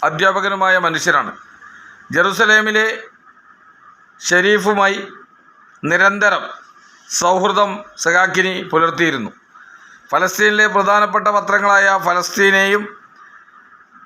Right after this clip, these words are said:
അൽ കർവേലും നടത്തുന്നത് ഫലസ്തീൻ ക്രിസ്ത്യാനികളാണ്. ഫലസ്തീൻ വിമോചന മുന്നേറ്റത്തിൻ്റെ ഈറ്റില്ലങ്ങൾ തന്നെ ബർസൈദ്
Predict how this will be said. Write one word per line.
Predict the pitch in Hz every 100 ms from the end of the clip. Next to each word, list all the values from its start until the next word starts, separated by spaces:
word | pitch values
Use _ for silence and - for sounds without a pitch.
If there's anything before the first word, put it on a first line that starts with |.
| 151
അൽ | 196 202 - - - _ - _ _ _ 175
കർവേലും | 180 185 190 175 180 - - _ _ _ _ _ - - 165
നടത്തുന്നത് | 170 160 175 185 185 175 - - - - - - -
ഫലസ്തീൻ | 160 180 180 208 190
ക്രിസ്ത്യാനികളാണ്. | 175 170 180 175 160 127 - - _ - - - -
ഫലസ്തീൻ | 170 180 214 214
വിമോചന | 214 214 202 214 208
മുന്നേറ്റത്തിൻ്റെ | 208 208 185 180 202 202 208 - - - _ _ 151
ഈറ്റില്ലങ്ങൾ | 190 196 220 220 214 208
തന്നെ | 196 190 190 - - - - - - - - - _ _ _ - - - _ -
ബർസൈദ് | 175 175 220 214 214